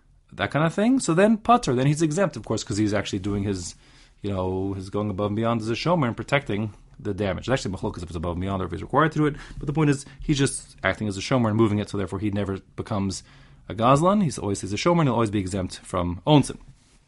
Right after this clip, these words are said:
Okay, now that Mishnah is being taught according to Rabbi Yishmael. So the point is,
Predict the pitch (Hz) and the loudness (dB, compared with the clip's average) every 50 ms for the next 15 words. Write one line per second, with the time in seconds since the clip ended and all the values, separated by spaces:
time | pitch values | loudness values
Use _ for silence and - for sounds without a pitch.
0 | _ _ _ _ _ _ _ _ _ - - - - - - - - 135 151 196 | _ _ _ _ _ _ _ _ _ -20 -20 -20 -20 -20 -10 -2 2 4 4 4
1 | 202 - - - - - 117 123 165 208 185 175 170 - - 175 170 165 - 127 | 2 -2 -8 -14 -8 0 6 8 8 8 8 6 4 4 2 0 0 0 2 0
2 | 117 107 113 110 113 - - 139 135 143 139 - 117 - - - 131 123 127 123 | 0 0 0 -2 -2 0 2 2 2 2 2 0 -10 -6 -2 0 2 2 2 0
3 | 123 - - 120 117 117 117 117 117 - _ - 120 117 113 113 110 107 104 - | 0 -2 2 2 4 4 4 2 0 -6 _ -4 -2 0 0 2 0 0 0 2
4 | - 135 127 98 - - _ _ - _ _ _ - - - - 113 113 107 - | 2 4 4 4 0 -4 _ _ -20 _ _ _ -16 -10 -4 -2 0 0 4 6
5 | 135 123 101 87 82 - | 6 6 6 4 -2 -8